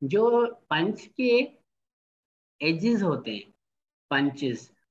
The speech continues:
अपर पंच होता है, ये लोअर पंच होता है, तो उसके जो है edges होते हैं वो inside हो जाते हैं, Inside आ, आ, हो जाते हैं, inward हो जाते हैं, अ, तो उसी वजह से भी ये chipping का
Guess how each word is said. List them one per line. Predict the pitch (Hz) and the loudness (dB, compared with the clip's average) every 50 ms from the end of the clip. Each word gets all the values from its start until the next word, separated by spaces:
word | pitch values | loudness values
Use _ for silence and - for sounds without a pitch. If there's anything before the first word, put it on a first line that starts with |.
| - | -14
अपर | 143 131 - - 196 226 | -14 -10 -4 -2 -2 -2
पंच | 226 220 233 254 247 240 | 0 0 -2 0 2 2
होता | 233 226 233 240 | 0 0 2 0
है, | 233 233 214 190 | 0 0 0 0
ये | 175 | 0
लोअर | 147 139 147 156 151 143 | 0 0 2 2 2 0
पंच | 147 - 139 127 123 123 | -2 -4 -6 -6 -6 -6
होता | 120 117 - 117 113 | -8 -12 -14 -14 -14
है, | 110 117 117 | -14 -14 -14
तो | _ - 180 196 226 | _ -4 0 2 2
उसके | 240 240 - - - - - - 277 269 | 2 0 -2 -12 -16 -16 -10 -6 -4 -2
जो | 240 240 240 240 240 | -2 0 2 2 2
है | 233 233 240 233 233 - 147 | 2 0 -2 -4 -6 -6 -6
edges | 139 143 147 196 240 233 214 | -6 -6 -4 -4 -4 -2 -2
होते | 208 214 208 208 202 | -2 -2 -2 -4 -6
हैं | 196 185 185 | -4 -4 -2
वो | 180 185 208 - - - 214 | -2 -4 -4 -6 -6 -8 -6
inside | 233 254 247 - - - 233 240 262 262 277 240 202 208 | -4 -4 -4 -4 -4 -4 -2 0 2 2 2 0 0 -2
हो | 160 156 156 | -2 -2 -2
जाते | 139 139 131 123 117 117 - 117 | -4 -4 -6 -6 -6 -8 -10 -12
हैं, | 113 117 - _ - | -14 -14 -14 _ -10
Inside | 196 220 220 - - 226 226 240 240 233 220 | -8 -8 -8 -8 -4 -2 0 0 0 0 0
आ, | 220 196 190 180 185 185 - - - - - - - _ _ _ - | 2 2 4 4 2 0 -2 -6 -18 -20 -20 -20 -20 _ _ _ -4
आ, | 143 151 156 156 | -2 -2 -2 -2
हो | 156 - 160 165 170 | -2 -2 0 0 0
जाते | 160 165 165 160 160 165 | 2 0 0 0 0 -2
हैं, | 165 | -2
inward | 170 170 170 170 190 196 220 240 214 | 0 0 0 2 2 2 2 2 0
हो | 208 202 190 | -2 -2 -4
जाते | 180 175 165 156 156 156 | -4 -4 -4 -4 -4 -6
हैं, | 151 151 147 151 151 156 165 196 - - - - _ _ _ - | -6 -4 -4 -4 -4 -4 -6 -8 -8 -12 -18 -20 _ _ _ -10
अ, | 135 135 131 | -8 -8 -6
तो | 127 151 151 | -4 -4 -4
उसी | 156 - - 180 - 254 254 | -4 -4 -8 -10 -4 -2 0
वजह | 254 240 202 208 196 | 0 2 2 0 -2
से | 202 - 185 | -2 -4 -6
भी | 170 160 160 | -4 -2 -2
ये | 156 156 156 147 | -2 -2 -2 -4
chipping | - - 160 156 - 185 180 190 196 | -4 -6 -8 -6 -2 -2 -2 -2 -2
का | 185 - 156 160 | -4 -2 -2 0